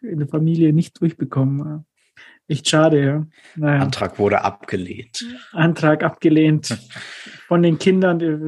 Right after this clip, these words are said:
Speaker 1: Ja, wir waren dann in irgend so einem Spieleland. Ja, war auch schön. Ach, super.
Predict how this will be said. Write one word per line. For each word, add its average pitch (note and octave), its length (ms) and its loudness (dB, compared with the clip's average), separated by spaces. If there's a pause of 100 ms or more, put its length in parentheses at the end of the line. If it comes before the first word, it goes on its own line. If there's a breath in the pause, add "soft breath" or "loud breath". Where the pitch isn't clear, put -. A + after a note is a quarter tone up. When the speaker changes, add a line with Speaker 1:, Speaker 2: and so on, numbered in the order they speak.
(1080 soft breath)
Speaker 1:
Ja, D#3 340 2
wir D#3 220 -2
waren D#3+ 240 4
dann D#3 280 2
in E3+ 300 -10
irgend D#3+ 240 -4
so D#3+ 100 -4
einem D3+ 320 0
Spieleland. D3+ 840 0 (120)
Ja, D#3 280 2 (480)
war D#3+ 160 2
auch C#3 220 -2
schön. D#3 340 -2 (1000 loud breath)
Ach, - 120 -2
super. - 320 0